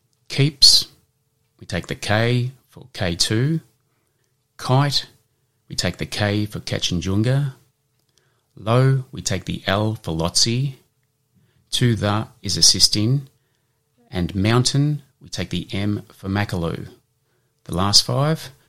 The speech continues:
climbing down makes knees ache. Climbing, we take the C for Cho Oyu. Down, we take the D for Dhaulagiri.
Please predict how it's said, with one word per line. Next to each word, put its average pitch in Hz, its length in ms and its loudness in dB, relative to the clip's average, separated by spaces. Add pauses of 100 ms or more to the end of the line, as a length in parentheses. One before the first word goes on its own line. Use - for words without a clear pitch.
climbing 92 340 -4
down 92 240 -2
makes 90 280 -2
knees 90 300 -2 (160)
ache. 131 320 -4 (840)
Climbing, 123 600 2
we 87 100 -8
take 87 220 -8
the - 100 -10
C 110 400 4
for - 160 -12
Cho - 280 0
Oyu. 110 440 0 (960)
Down, 113 340 2
we 101 80 -4
take 87 240 -4
the 87 100 -4
D 98 400 -2
for 95 220 -8
Dhaulagiri. 95 840 -2